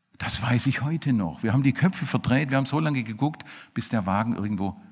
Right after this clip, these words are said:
im Niemandsland weg war. Wer in den Arztpraxen diese Illustrierten anschaut, der wird ja sehen, was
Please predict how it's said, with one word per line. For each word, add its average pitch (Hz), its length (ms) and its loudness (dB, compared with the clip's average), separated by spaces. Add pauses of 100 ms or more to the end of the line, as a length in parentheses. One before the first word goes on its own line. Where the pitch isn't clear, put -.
(240)
im 101 160 -8
Niemandsland 95 580 -8
weg 92 160 -12
war. 76 320 -14 (1900)
Wer 107 180 -4
in 113 220 2
den 101 320 0 (760)
Arztpraxen 117 720 0
diese 101 220 -2
Illustrierten 107 560 -4
anschaut, 92 600 -4 (1040)
der 110 100 -2
wird 131 140 -6
ja 131 80 0
sehen, 135 340 -2
was 98 340 2